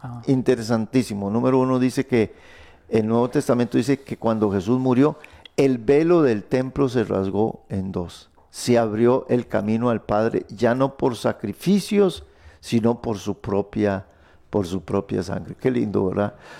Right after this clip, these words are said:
Speaker 1: Sí.
Speaker 2: Luis, la pregunta es, y se lo voy a decir a los hermanos, y creo que lo dije aquí una vez también, y lo dije, eh, en la iglesia. Qué casualidad, justamente cuando Jesús muere, uno de los lugares más sagrados,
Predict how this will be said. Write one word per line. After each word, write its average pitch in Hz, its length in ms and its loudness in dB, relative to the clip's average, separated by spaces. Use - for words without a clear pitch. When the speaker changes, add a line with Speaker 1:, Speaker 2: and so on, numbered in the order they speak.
Speaker 1:
Sí. - 60 -2
Speaker 2:
Luis, 131 300 2
la - 160 0
pregunta 139 520 2
es, 98 320 -8
y 123 100 -2
se 113 120 -2
lo 110 80 0
voy 117 180 2
a 131 80 4
decir 120 320 0
a 123 60 2
los 117 160 -2
hermanos, 113 480 -2
y 110 80 -6
creo 117 240 0
que 120 80 -2
lo 107 100 4
dije 107 240 0
aquí 113 260 -2
una 110 280 0
vez 110 240 0
también, 104 560 -2
y 101 100 -2
lo 92 140 -2
dije, 101 360 -2
eh, 92 300 -8
en 101 120 -10
la 92 100 -6
iglesia. 92 320 -8
Qué 226 260 6
casualidad, 113 840 0
justamente 175 880 2
cuando 110 360 -2
Jesús 143 340 -2
muere, 113 340 -2
uno 226 540 2
de 135 140 2
los 131 160 4
lugares 127 440 2
más 143 260 -4
sagrados, 104 680 -2